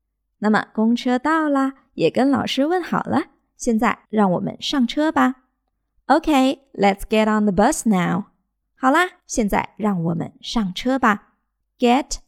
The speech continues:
on，这里是固定搭配短语，在这里是上车的意思。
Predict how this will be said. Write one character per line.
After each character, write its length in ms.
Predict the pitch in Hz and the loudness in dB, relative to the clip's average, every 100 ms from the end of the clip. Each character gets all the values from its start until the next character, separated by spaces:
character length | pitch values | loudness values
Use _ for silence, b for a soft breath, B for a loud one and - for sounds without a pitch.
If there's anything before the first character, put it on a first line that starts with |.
| - | -8
on， 500 | 330 320 208 170 170 _ _ _ _ | -4 0 0 0 -4 _ _ _ _
这 120 | - 208 | -2 0
里 140 | 175 | 2
是 240 | - 208 | 0 0
固 220 | 185 262 226 | -2 -2 0
定 200 | 196 170 | 0 0
搭 200 | 190 208 | -2 0
配 180 | 220 | 0
短 360 | 175 180 175 247 | 2 0 2 2
语， 500 | 208 - 196 - _ | 2 0 -2 -2 _
在 180 | - 208 | -2 0
这 160 | 208 247 | 2 0
里 240 | 185 - - | 0 -4 -8
是 440 | - 196 175 _ | -2 0 0 _
上 420 | - - 277 190 - | -8 -2 0 -2 -4
车 360 | - 277 285 | -4 0 2
的 60 | 254 | 2
意 200 | 202 202 | 2 0
思。 380 | - 185 - | 0 -4 -4